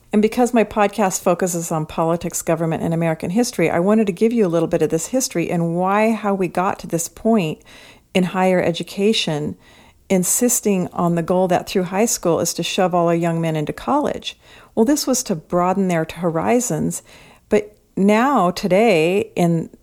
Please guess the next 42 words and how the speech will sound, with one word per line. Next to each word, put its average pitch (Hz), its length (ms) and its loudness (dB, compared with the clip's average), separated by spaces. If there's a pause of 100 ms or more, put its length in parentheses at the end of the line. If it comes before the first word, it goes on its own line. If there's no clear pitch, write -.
(120)
the 170 100 0
twenty-first 180 600 -2
century, - 420 0
this 220 220 -2
is 233 140 -2
a 175 80 0
huge 220 640 -2
disservice 214 720 0
to 165 140 -4
them 151 360 -4 (460)
by 196 100 4
not 190 280 2
telling 220 400 2
them 160 120 0
of 156 160 -4
all 165 160 -2
their 165 180 0
options. - 680 -4 (400)
They're 226 160 6
already 226 320 2
very 196 600 4
aware 147 380 -2
of 156 220 -4
what's 156 180 -2
going 160 300 -2
on 156 140 -2
in 151 100 -2
the 151 80 -2
world. - 480 -6 (220)
So - 200 0
now 214 220 4
wasting 196 500 2
money 185 200 2
for 180 160 -6
the, 175 80 -2
on 170 140 0
the 165 60 -2
first 190 320 -4
two 202 100 -2
years 170 280 0
of - 80 -4
college, 208 640 0